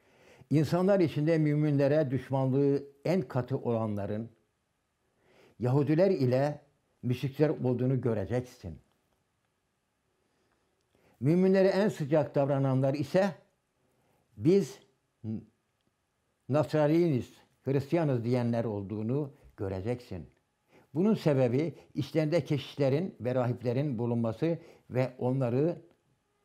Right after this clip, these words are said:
kibirlenmemesileridir. Maide doksan iki. Allah'a gönüllü olarak boyun eğin.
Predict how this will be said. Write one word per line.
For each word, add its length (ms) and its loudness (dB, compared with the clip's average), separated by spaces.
kibirlenmemesileridir. 1700 -2
Maide 360 0
doksan 320 -2
iki. 360 -6
Allah'a 840 2
gönüllü 500 2
olarak 600 -2
boyun 260 0
eğin. 380 -4